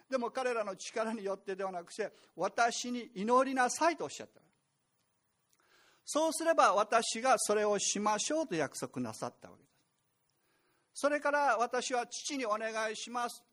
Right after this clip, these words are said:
父がもう一人の助け主、すなわち聖霊を与える」と約束なさったわけですね。さらにここでイエス様は何と約束なさいました？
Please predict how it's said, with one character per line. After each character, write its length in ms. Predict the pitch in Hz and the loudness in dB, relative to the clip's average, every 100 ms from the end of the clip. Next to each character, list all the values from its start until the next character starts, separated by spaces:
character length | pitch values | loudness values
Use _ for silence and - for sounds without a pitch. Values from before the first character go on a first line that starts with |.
| _ _ | _ _
父 320 | - - - 208 | -12 -8 -6 -2
が 260 | 233 226 - _ - | 0 0 -4 _ -6
も 360 | 220 269 285 | 0 2 2
う 60 | 277 | 0
一 220 | - 302 | -2 -6
人 100 | 262 | -4
の 240 | 214 156 135 - | -4 -6 -8 -10
助 460 | - 196 - - | -6 -6 -4 -2
け 60 | 285 | -2
主、 260 | 208 - - | -2 -8 -12
す 160 | - 160 | -8 -2
な 100 | 147 | 0
わ 100 | 139 | -2
ち 40 | - | -6
聖 260 | - 170 170 | -4 -2 -2
霊 180 | 160 170 | -2 -2
を 200 | 226 - | -2 -2
与 360 | 120 - 143 143 | -6 -2 0 0
え 60 | |
る」 80 | 143 | -2
と 140 | 135 120 | -4 -4
約 240 | 123 - | -4 -6
束 260 | 139 131 131 | -12 -10 -8
な 140 | 117 | -6
さ 140 | 127 190 | 0 -2
っ 80 | 196 | -2
た 120 | 113 | -10
わ 80 | 98 | -12
け 100 | 87 | -20
で 100 | 85 | -20
す 120 | - | -14
ね。 200 | 175 294 294 _ _ _ _ _ _ _ | -8 -8 -10 _ _ _ _ _ _ _
さ 240 | - 294 302 | 0 4 6
ら 100 | 302 | 6
に 140 | 208 | 4
こ 160 | 220 208 | 0 0
こ 180 | 196 | 0
で 260 | 190 226 220 | 0 2 2
イ 60 | 202 | 2
エ 80 | |
ス 120 | 196 - | 2 0
様 180 | 165 | 0
は 140 | 165 170 | 2 2
何 180 | 185 170 | 0 -2
と 80 | |
約 200 | 139 151 | -2 -2
束 240 | - - 160 | -6 -8 -6
な 120 | 147 | -6
さ 180 | - 143 | -4 -4
い 40 | |
ま 140 | 135 135 | -4 -6
し 100 | - | -2
た？ 240 | 180 294 | 0 0